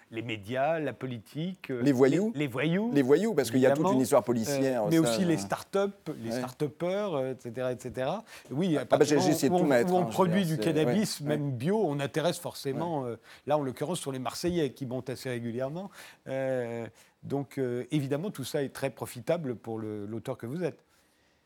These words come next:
Speaker 2: Bah, en, c'est vraiment, en, c'est une, euh, comment dire, c'est une idée que j'avais en tête depuis très longtemps, euh, de faire une espèce de soprano comme ça rural. Et il se trouve que ce livre a été une commande, en fait.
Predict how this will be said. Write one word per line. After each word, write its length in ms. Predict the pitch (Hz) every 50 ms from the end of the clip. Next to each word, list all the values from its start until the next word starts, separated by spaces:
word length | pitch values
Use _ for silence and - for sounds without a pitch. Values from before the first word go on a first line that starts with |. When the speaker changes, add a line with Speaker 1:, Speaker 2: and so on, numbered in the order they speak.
| _ _ _ _ _ -
Speaker 2:
Bah, 160 | 131 160 156 -
en, 160 | 170 165 - - - _ - 147 147
c'est 180 | 131 - 156
vraiment, 520 | 147 160 208 240 269 269 233 202 165 147 143
en, 40 |
c'est 200 | 143 - - 156
une, 180 | 151 151 151 151
euh, 560 | 143 139 135 135 135 127 127 127 123 123 117
comment 160 | 107 - 147
dire, 100 | 151 151
c'est 100 | - -
une 80 | 156 165
idée 140 | 180 180 240
que 60 | 208
j'avais 180 | - 160 139 139
en 100 | 143 143
tête 180 | 139 - 185 165
depuis 240 | 139 127 - - 120
très 180 | - - -
longtemps, 540 | 180 170 160 139 - 143 160 196 202 180 147
euh, 140 | 135 127 120
de 120 | 110 113
faire 200 | 110 104 - 123
une 60 | 127 123
espèce 220 | 117 - - 123
de 60 | 123 123
soprano 420 | - - 143 - - 131 143 147
comme 160 | - 127 123
ça 180 | - - 120 117
rural. 340 | 120 123 123 139 160 185 185 - _ _ _ _ _
Et 180 | 92 117 123 123
il 120 | 117 123
se 60 | 120
trouve 160 | - - 214
que 100 | - -
ce 120 | 139 - 165
livre 160 | 190 208 170
a 40 | 147
été 140 | 135 - 139
une 120 | 139 143
commande, 340 | 123 - 131 120 113 98 95
en 80 | 95 104
fait. 400 | - - 101 101 - - -